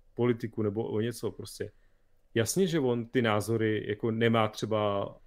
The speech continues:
až tak jako podložený nebo něco, ale má aspoň ochotu se o tom bavit.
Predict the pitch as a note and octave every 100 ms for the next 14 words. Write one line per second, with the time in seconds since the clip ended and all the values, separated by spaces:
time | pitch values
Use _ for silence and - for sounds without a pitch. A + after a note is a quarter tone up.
0 | _ - A#2+ - A#2 A#2 G#2 A2 A#2 A2
1 | A2+ A2 A2 G#2+ G#2 A2 G2+ - F#2+ -
2 | _ - - A#2+ B2+ - _ A2+ B2+ C3
3 | - D#3 A2+ C3+ B2+ - B2+ C3 A#2 F#2+
4 | F2